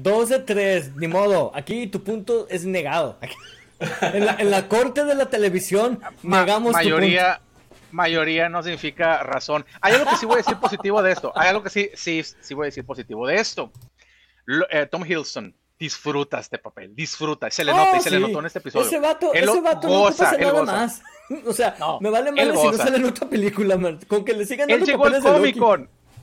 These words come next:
Speaker 2: él llegó al Comic Con, se paró e hizo la ovación más gigantesca de la historia del Comic Con.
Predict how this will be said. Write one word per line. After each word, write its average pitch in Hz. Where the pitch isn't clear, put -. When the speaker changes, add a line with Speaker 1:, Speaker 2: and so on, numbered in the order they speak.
Speaker 2:
él 226
llegó 240
al 254
Comic 262
Con, 151
se 165
paró 233
e 160
hizo 156
la 196
ovación 151
más 160
gigantesca 156
de 139
la 123
historia 135
del 127
Comic 120
Con. 95